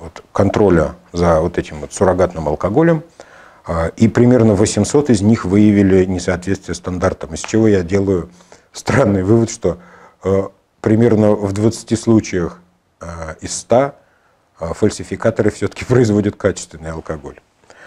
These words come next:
А также Кас-, Касьянов сообщил о том, что, э, в этом году резко снизилось, э, количество людей, отравившихся и умерших в результате потребления суррогатного алкоголя,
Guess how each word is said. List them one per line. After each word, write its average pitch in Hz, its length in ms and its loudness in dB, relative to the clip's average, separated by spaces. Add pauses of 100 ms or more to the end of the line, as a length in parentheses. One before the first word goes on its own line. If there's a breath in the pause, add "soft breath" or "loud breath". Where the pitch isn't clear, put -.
(400 loud breath)
А 85 200 -6
также 151 300 2
Кас-, - 300 -6
Касьянов 139 480 2
сообщил 113 480 2
о 104 80 4
том, 110 200 0
что, 95 520 0
э, 87 1000 -8
в 110 40 2
этом 127 220 0
году 104 460 0
резко 113 400 0
снизилось, 92 880 -6
э, 82 540 -12 (180)
количество 107 480 -2
людей, 98 320 0
отравившихся 95 880 -2
и 107 160 -2
умерших 104 680 0
в 92 80 -12
результате 95 440 -4
потребления 92 540 -6
суррогатного 90 640 -4
алкоголя, 135 520 0